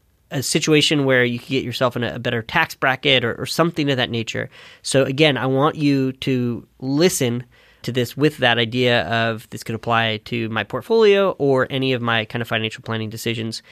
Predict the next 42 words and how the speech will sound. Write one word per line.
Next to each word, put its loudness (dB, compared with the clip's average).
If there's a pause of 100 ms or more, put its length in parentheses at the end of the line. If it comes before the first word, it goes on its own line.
(120)
So -6
step 2
number 4
one, 4 (880)
you -4
gotta 2
define 0
your 0
objectives. -4 (680)
Way 2
too 4
often, 2 (120)
somebody 2
comes 0
to -6
me 2
with -2
this -6
idea 2
that -4 (140)
I'm 4
gonna 2
do 0 (120)
X -4
Y 0
Z 0
investment -2
or 4
I'm 2
gonna 4
do 0 (100)
A 2
B 0
C -2
planning -2
idea. -4 (540)
And 0
I 0
say, 0
"Hey, 2
time 2
out. 2